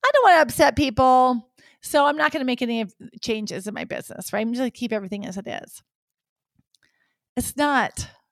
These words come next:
not even an option. Because this idea of, "If I change," you already have.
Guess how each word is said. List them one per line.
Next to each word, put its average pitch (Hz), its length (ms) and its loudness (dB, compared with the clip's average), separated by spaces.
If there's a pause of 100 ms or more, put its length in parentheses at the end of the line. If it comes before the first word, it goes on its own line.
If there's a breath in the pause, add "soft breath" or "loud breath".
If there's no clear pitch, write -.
(140)
not 302 140 -4
even 269 200 -6
an - 120 -8
option. - 580 -14 (1700 soft breath)
Because 262 340 -2
this 269 180 -6
idea 247 400 0
of, 214 380 -2 (140)
"If 277 280 0
I 226 220 -4
change," - 880 -12 (2500)
you 269 240 0
already 277 360 -4
have. - 680 -8